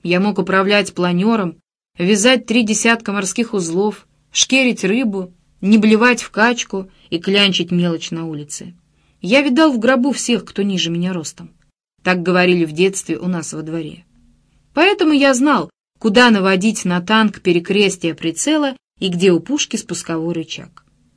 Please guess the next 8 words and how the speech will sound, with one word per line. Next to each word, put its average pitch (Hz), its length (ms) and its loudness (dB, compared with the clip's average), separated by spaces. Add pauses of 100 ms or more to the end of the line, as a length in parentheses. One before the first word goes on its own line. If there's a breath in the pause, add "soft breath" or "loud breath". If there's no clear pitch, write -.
И 190 120 -2
как 226 260 4
с - 80 -2
оттяжкой 202 640 2
кидать 185 420 0
гравий 185 360 -2
с - 100 -4
лопаты. 175 540 -8